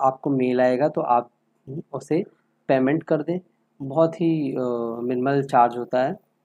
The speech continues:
तो आप ये पेमेंट कर दें। पेमेंट करने के बाद वो device बना के आपको आपके पते पर भेज देंगे और extra कोई charges नहीं लगेगा। हाँ, भेजने के charges आपको थोड़ा बहुत लगेंगे,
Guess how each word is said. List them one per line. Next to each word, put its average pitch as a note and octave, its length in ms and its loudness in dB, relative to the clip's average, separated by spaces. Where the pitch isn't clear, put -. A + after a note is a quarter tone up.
तो C#3 60 -2
आप C3+ 140 -4
ये C#3 60 0
पेमेंट C#3 440 -2
कर C#3 200 0
दें। E3 160 -4
पेमेंट C3 360 -2
करने B2+ 200 -2
के B2 60 -2
बाद B2+ 200 2
वो B2+ 80 0
device B2+ 420 0
बना A#2 320 -2
के E3 80 0
आपको C#3 360 -2
आपके C#3+ 280 2
पते B2 380 -8
पर F3+ 100 0
भेज C#3+ 240 0
देंगे A2 340 -12
और E3+ 200 10
extra D#3+ 260 -2
कोई C#3+ 300 -2
charges C#3+ 500 2
नहीं D3+ 120 -2
लगेगा। C#3+ 480 0
हाँ, C3+ 240 -2
भेजने C3+ 440 0
के C#3+ 140 -2
charges C3+ 480 0
आपको B2 280 -4
थोड़ा B2+ 220 -2
बहुत B2 280 -2
लगेंगे, C3+ 380 -4